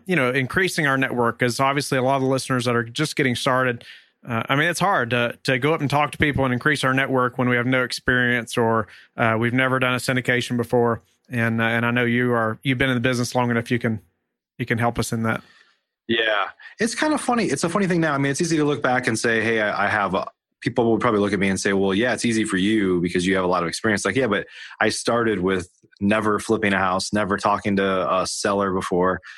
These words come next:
Speaker 2: never knowing how to evaluate a deal, not knowing how to raise money, like, all those things. And, and, and, you know, there's this kind of saying of don't, don't judge somebody based on their first inning. You know, don't compare somebody in their first inning to somebody that's in their seventh inning, right?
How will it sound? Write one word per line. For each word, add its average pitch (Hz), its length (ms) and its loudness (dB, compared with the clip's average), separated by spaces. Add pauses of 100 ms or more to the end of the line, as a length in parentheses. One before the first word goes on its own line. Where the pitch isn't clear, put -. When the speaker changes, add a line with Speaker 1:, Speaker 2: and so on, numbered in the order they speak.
(320)
Speaker 2:
never 104 260 0
knowing 101 280 0
how 101 120 0
to 95 140 -2
evaluate 95 440 0
a 87 60 0
deal, 90 360 0
not 107 180 0
knowing 98 200 0
how 95 100 -2
to 92 80 0
raise 90 220 -2
money, 90 280 0
like, 101 180 -2
all 147 160 2
those 98 220 0
things. 90 340 0
And, 101 140 0
and, 92 360 -2 (460)
and, 98 340 2
you 110 100 2
know, 90 320 0
there's 101 220 0
this 101 200 -2
kind 110 180 0
of 92 80 -2
saying 101 380 0
of 87 160 -2
don't, 104 440 -2 (560)
don't 120 360 2
judge - 560 -2
somebody 101 520 -4
based 95 220 -6
on 98 80 -14
their 90 160 -10
first 104 260 -2
inning. 87 300 -14 (300)
You 107 100 -8
know, 107 60 -8
don't 113 260 -4
compare 113 360 0
somebody 110 240 -2
in 104 40 -2
their 98 80 -6
first 101 220 -2
inning 95 100 -6
to 90 60 -12
somebody 95 260 -4
that's 92 160 -6
in 92 80 -8
their 87 220 -6
seventh 95 360 -2
inning, 85 220 -6
right? 82 220 -10